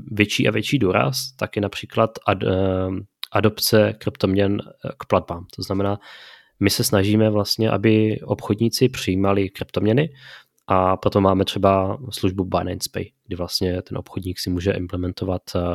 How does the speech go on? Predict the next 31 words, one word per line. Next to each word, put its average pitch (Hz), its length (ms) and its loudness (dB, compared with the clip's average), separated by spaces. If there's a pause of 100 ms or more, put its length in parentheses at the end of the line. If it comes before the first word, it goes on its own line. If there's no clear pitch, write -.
(160)
Binance 104 360 -2
Pay 104 180 2
a - 20 -4
může 90 240 -4
přijímat 95 420 -6
kryptoměny 123 640 0
a - 420 -12
naši - 180 -2
uživatelé 87 500 -2
můžou 90 460 -4 (260)
tímhle 90 240 -4
způsobem, 90 560 -4
eh, 101 220 -12 (460)
vlastně 95 380 -10
posílat - 380 -12
tam 98 140 -6
peníze 90 340 -8
nebo 90 200 -14
kupovat 92 400 -6
si 92 120 -2
zboží 90 400 -2
a 90 40 -2
služby. 95 380 -4 (600)
A 90 280 2
v 90 60 0
loňském 98 340 4
roce 92 220 2
vlastně 92 340 0
tak, 92 140 -4 (140)
eh, 98 60 2 (420)
jsme 92 360 -2